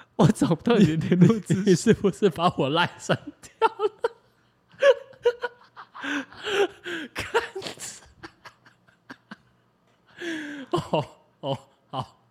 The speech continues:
Speaker 1: 哎，不然你下次回他们好了。
Speaker 2: 我觉得那回都是不会，我感觉那都罐头啊。
Speaker 1: <laughs> 一定是罐头啊，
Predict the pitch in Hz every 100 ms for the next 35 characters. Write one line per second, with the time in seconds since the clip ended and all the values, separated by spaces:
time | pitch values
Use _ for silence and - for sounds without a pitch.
0 | _ _ 185 196 220 147 139 175 175 151
1 | 131 131 131 131 - 147 - 196 - _
2 | _ _ _ _ _ 165 185 311 311 -
3 | 165 202 214 196 120 131 165 _ _ 170
4 | 170 147 147 185 185 - 175 135 123 87
5 | 85 85 87 95 254 226 226 226 220 254
6 | 196 180 156 131 156